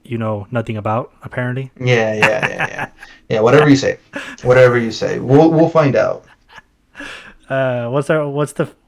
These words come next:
Speaker 1: what's the one you wanna talk about today?
Speaker 2: Okay, so the first thing that we wanna talk about is, uh, something not personal, but it's a debate that we've been going on about, and, uh,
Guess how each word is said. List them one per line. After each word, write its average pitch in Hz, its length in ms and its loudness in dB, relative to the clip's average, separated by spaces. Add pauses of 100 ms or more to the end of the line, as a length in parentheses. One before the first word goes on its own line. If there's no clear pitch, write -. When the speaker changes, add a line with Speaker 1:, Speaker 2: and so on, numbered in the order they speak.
Speaker 1:
what's 143 160 -2
the 156 80 -4
one 143 100 0
you 143 80 -2
wanna 135 140 2
talk 135 160 -2
about 120 160 -2
today? 110 260 -8 (960)
Speaker 2:
Okay, 135 320 4
so 123 800 6 (480)
the 139 80 -8
first 190 380 2
thing 143 220 6
that 117 140 4
we 127 60 2
wanna 123 240 2
talk 117 220 0
about 113 260 2
is, 110 400 0
uh, - 360 -2
something 123 800 -2 (720)
not 190 500 0
personal, 185 580 4
but 113 300 4
it's - 260 -6
a 139 260 6
debate 120 300 4
that 113 80 0
we've 113 120 2
been 117 120 0
going 113 280 4
on 110 180 4
about, 117 440 0 (240)
and, 110 580 -4 (760)
uh, - 520 -2